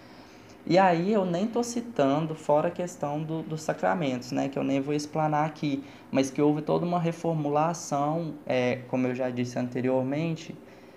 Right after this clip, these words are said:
é, desses sacramentos, né, em relação à questão dos escravizados, de forma que não houvesse aplicação, ou ao menos não houvesse a possibilidade de se aplicarem esses sacramentos a essas pessoas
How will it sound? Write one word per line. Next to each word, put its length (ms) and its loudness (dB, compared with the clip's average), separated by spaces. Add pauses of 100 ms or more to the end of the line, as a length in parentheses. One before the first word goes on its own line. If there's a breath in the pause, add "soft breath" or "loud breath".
(300 loud breath)
é, 560 2 (160)
desses 380 -2
sacramentos, 720 0
né, 120 0
em 40 -2
relação 460 2
à 40 -4
questão 320 -4
dos 140 -4
escravizados, 1120 -2
de 100 -6
forma 340 0
que 120 -6
não 380 0
houvesse 680 2
aplicação, 920 -2 (320 loud breath)
ou 140 6
ao 120 8
menos 400 0
não 180 2
houvesse 360 2
a 40 -2
possibilidade 1000 0
de 140 -4
se 160 -4
aplicarem 720 0
esses 200 -4
sacramentos 680 -4
a 100 2
essas 260 -2
pessoas 680 -2